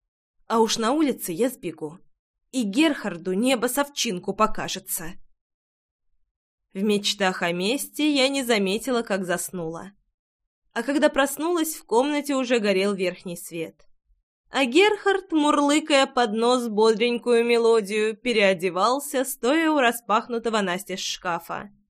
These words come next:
В любой другой момент я бы, наверное, не упустила случая полюбоваться хорошо вылепленным мужским телом. Но сейчас каждое движение налитых мышц выглядело угрозой.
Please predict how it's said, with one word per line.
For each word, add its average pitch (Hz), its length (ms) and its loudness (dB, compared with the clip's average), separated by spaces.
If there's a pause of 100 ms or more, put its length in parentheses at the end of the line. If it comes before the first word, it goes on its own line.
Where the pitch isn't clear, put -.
(1400)
В - 40 -6
любой 220 320 4
другой 233 380 0
момент 185 440 -4
я 262 240 0
бы, 311 100 0
наверное, 254 680 2
не 233 160 2
упустила 226 640 -2
случая 240 580 -2
полюбоваться 208 720 0
хорошо 202 460 -2
вылепленным 196 580 -2
мужским 196 500 -4
телом. 175 480 -8 (1160)
Но 208 140 -2
сейчас 226 500 -2
каждое 240 560 0
движение 175 720 -4
налитых 180 520 -6
мышц 254 460 -8
выглядело 196 540 -2
угрозой. 170 640 -4